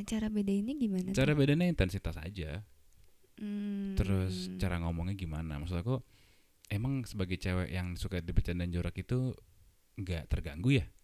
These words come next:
Speaker 2: Apalagi kalau depan umum, apalagi kalau orang lain tahu gitu loh.
Speaker 1: Hmm, hmm, hmm.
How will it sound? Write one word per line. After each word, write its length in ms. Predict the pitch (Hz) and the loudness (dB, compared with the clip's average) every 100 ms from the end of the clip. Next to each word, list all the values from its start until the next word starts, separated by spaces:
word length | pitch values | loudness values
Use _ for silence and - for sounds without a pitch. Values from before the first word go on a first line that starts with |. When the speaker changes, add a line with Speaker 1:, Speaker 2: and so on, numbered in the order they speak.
| - | -18
Speaker 2:
Apalagi 320 | - - 90 98 | -8 -2 0 2
kalau 160 | 95 | 2
depan 160 | 87 80 | 2 6
umum, 320 | 131 120 104 87 | 10 12 10 8
apalagi 260 | - 85 | 8 6
kalau 160 | 82 85 | 2 0
orang 140 | 80 76 | 2 0
lain 140 | 76 | 0
tahu 320 | 120 113 107 | 2 2 0
gitu 160 | 82 240 | -2 -4
loh. 80 | 226 | -4
Speaker 1:
Hmm, 160 | 214 | -6
hmm, 240 | 220 214 214 | -6 -6 -6
hmm. 200 | 214 | -6